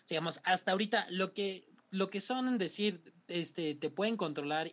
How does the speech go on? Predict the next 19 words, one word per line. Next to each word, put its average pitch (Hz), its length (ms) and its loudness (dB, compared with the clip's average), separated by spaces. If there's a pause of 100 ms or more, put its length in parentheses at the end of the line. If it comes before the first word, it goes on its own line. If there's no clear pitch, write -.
(100)
y 170 100 -6
pueden 170 320 -4
tener 139 380 -8
a 143 120 -2
estas, 147 480 -6
como, 123 300 -10
el 135 360 -8
contagio, 147 480 -4
y 139 60 -2
sobre 131 160 -6
todo 180 120 -2
si 185 120 -2
lo 147 60 -2
vemos 139 220 -6
que 151 100 -10
es 139 80 -8
infeccioso, 156 520 -8 (400)
sí. 139 320 0 (320)
Ahora, 151 340 -2